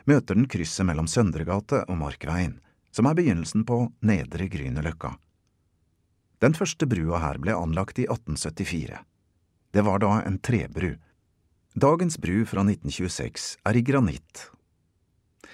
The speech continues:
I nitten trettisju fikk brua fire bronseskulpturer av dyre Vå, en i hvert hjørne.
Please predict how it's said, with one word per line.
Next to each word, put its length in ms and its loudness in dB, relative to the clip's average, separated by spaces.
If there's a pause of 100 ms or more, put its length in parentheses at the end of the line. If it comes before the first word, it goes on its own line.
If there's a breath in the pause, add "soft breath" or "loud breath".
(180 loud breath)
I 140 4
nitten 240 2
trettisju 560 2
fikk 240 -4
brua 400 0
fire 400 -2
bronseskulpturer 1200 0
av 220 -4
dyre 320 0
Vå, 220 0 (600)
en 220 4
i 80 4
hvert 240 0
hjørne. 240 -4